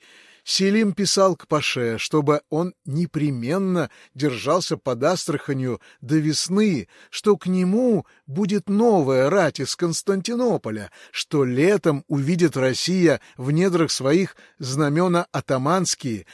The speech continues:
за коими должен идти и хан к Москве, утвердив союз и дружбу с Литвою.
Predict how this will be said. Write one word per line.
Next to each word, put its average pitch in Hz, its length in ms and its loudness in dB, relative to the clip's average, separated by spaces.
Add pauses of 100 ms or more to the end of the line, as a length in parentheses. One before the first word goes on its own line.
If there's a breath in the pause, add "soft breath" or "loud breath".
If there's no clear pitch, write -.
(140 loud breath)
за 131 220 -2
коими 214 760 2
должен 156 580 0
идти 180 380 -6
и 156 120 -6
хан 156 380 0
к - 140 -16
Москве, 117 560 -8 (260 loud breath)
утвердив 127 680 -4
союз 160 640 -2
и 151 100 -6
дружбу 139 600 0 (140 soft breath)
с - 160 -8
Литвою. 117 640 -4